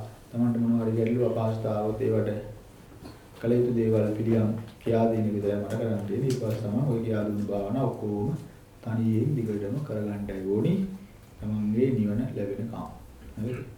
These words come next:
හ්ම්. එහෙනම් දැන් විනාඩි කිහිපයක් ඔක කරන්න දෙනවා. දැන් ඔක වාඩි වෙලා තමන් පහසුවෙන් භාවිතාව කරගෙන යන්න.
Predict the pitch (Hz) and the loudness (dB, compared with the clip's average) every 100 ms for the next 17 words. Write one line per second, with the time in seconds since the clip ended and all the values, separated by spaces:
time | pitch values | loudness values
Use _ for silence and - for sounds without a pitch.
0 | - - 104 98 98 - 104 104 113 117 | -20 -12 -8 -8 -10 -10 -2 0 4 6
1 | 113 110 104 104 104 101 98 90 98 101 | 6 4 2 -2 -2 -2 -4 -6 -6 -2
2 | 104 117 147 - - - - - 117 113 | 0 2 2 0 -10 -18 -20 -12 -2 2
3 | 113 107 101 98 104 117 185 - - - | 2 0 -2 -2 2 2 2 -2 -10 -14
4 | - 107 110 110 98 101 117 156 190 - | -10 -4 0 0 -2 -4 0 2 0 -6
5 | - - 101 101 104 104 95 - - 101 | -12 -14 -6 -4 -2 -4 -4 -6 -6 -8
6 | 98 98 113 135 196 | -8 -4 -2 4 4